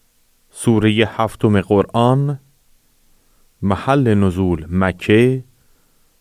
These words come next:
و شامل دویست و شش آیه. به نام خداوند بخشندهٔ مهربان.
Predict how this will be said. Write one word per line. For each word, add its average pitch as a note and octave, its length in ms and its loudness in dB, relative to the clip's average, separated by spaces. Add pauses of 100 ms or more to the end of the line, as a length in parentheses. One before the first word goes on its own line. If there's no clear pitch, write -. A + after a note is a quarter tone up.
(120)
و G#2+ 360 -2 (320)
شامل G2 540 0
دویست G#2+ 640 0
و A2 220 0
شش - 400 -2 (140)
آیه. F2 480 -4 (3000)
به A2+ 120 2
نام A2+ 340 2
خداوند G#2 760 2
بخشندهٔ G2 720 0
مهربان. F2 1040 -2